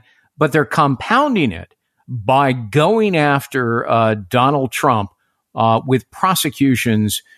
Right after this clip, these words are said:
that are just not supported, uh, by the law. I wanna say many thanks to my friend and one of the finest trial lawyers in America, David Schoen. Um, keep up the great work.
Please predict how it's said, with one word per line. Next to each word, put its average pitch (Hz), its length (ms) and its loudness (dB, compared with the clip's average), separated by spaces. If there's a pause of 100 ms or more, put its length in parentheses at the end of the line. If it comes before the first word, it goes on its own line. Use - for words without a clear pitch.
(160)
that 120 120 -2
are 110 200 -2
just - 400 0
not 117 200 2
supported, 104 640 -2 (140)
uh, 101 260 -2 (140)
by 95 280 -2
the 101 140 -10
law. 95 220 -4
I 104 80 2
wanna 156 340 2 (520)
say 160 240 2
many 147 300 4
thanks 107 640 -2
to 127 500 2
my 120 200 0
friend 165 380 0
and 139 100 2
one 160 120 2
of 143 80 2
the 120 60 -2
finest 143 480 -2
trial 123 300 0
lawyers 113 360 -2
in 107 100 -4
America, 104 360 -4
David 107 340 -2
Schoen. 101 480 -6 (380)
Um, 113 560 2 (400)
keep 190 160 2
up 151 160 2
the 143 80 0
great 127 320 0
work. 110 440 -4